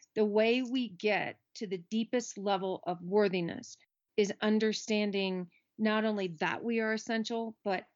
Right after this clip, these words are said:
how we can be essential.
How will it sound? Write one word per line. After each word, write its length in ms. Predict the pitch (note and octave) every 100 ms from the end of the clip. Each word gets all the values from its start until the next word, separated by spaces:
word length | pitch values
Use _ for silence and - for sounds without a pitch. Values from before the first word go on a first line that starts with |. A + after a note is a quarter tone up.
| _
how 400 | - A3 G3+ G3+
we 240 | G3+ G3+ F#3+ - -
can 340 | G#3 G3+ G3+
be 520 | D#3+ F#3+ G3+ E3 - - _ _
essential. 520 | F#3+ F#3+ D#3+ - -